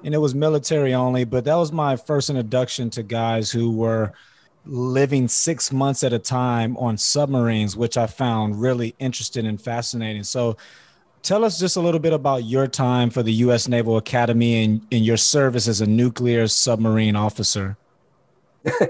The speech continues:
Speaker 2: You know, I think there's gotta be a s-, couple of screw looses in my, loose in my head for, you know, anybody who wants to be a submarine officer. It is an incredibly austere life.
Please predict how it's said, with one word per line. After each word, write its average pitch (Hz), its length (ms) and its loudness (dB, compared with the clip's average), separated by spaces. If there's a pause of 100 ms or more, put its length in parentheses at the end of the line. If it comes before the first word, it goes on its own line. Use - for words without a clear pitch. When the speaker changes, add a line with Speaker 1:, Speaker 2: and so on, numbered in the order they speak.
(240)
Speaker 2:
You 196 140 6
know, 196 180 6
I 165 60 8
think 196 260 2
there's 151 220 4
gotta 156 240 6
be 123 160 4
a 113 40 6
s-, - 220 0
couple 135 340 4
of 98 80 4
screw 143 380 6
looses 110 800 4 (320)
in 120 160 4
my, 104 220 4
loose 117 360 4
in 123 100 6
my 104 180 4
head 110 360 6
for, 110 220 2
you 120 120 6
know, 110 100 2
anybody 123 420 6
who 107 80 8
wants 107 320 2
to 95 80 -2
be 98 160 6
a 92 60 4
submarine 104 580 4
officer. 95 760 2 (640)
It 143 140 6
is 131 380 2 (100)
an 127 140 4
incredibly 123 720 6
austere 110 760 4 (160)
life. 104 640 2